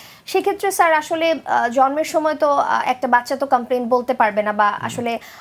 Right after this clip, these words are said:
Speaker 1: আহ, যারা সাধারণ মানুষ তারা বুঝবে না, সেক্ষেত্রে স্যার, আহ, তখন কি করে বোঝা সম্ভব যে সেই বাচ্চাটা, আহ, জন্মের সময় থেকে রেটিনার সমস্যা নিয়ে এসেছে? আমরা তো জানি স্যার আসলে বাচ্চা হলে অনেক সময়, আহ, শিশু ডাক-, ডক্টররা একটা অবজারভেশনে যান, কিন্তু সব জায়গায় কিন্তু আসলে স্যার এই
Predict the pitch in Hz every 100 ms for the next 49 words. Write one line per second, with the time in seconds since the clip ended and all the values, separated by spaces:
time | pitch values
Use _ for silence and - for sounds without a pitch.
0 | - 214 214 214 233 240 277 262 294 285
1 | 269 269 277 285 233 320 269 196 - -
2 | - - - 370 392 403 370 - 339 311
3 | 247 262 320 320 403 370 370 370 302 233
4 | 247 302 277 254 247 208 254 285 254 240
5 | 240 269 269 262 - - - 233 226 233
6 | 247 254 262 269 262 277 269 277 302 277
7 | 247 240 226 247 226 220 240 - 269 269
8 | 277 277 262 254 269 269 247 247 262 254
9 | - - - 240 240 277 277 254 254 277
10 | 262 262 - 240 254 254 294 277 240 240
11 | 226 233 233 240 226 220 254 220 - 208
12 | 233 220 220 254 240 226 190 240 233 -
13 | 285 254 302 294 285 262 254 262 233 233
14 | 233 214 202